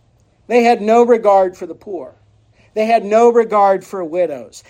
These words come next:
They had no regard for anyone but themselves. And so they were greedy.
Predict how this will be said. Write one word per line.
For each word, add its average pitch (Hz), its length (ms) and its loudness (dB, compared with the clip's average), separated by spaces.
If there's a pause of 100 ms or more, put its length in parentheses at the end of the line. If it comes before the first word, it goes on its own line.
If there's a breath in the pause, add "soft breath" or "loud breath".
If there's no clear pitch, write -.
(160 soft breath)
They 233 160 -4
had 233 200 -2
no 214 280 2
regard 214 540 2
for 202 140 -4
anyone 185 580 -2
but 185 220 0
themselves. - 1300 -12 (1000 soft breath)
And 196 220 -6
so 220 240 2
they 208 160 0
were 202 160 0
greedy. 202 600 -4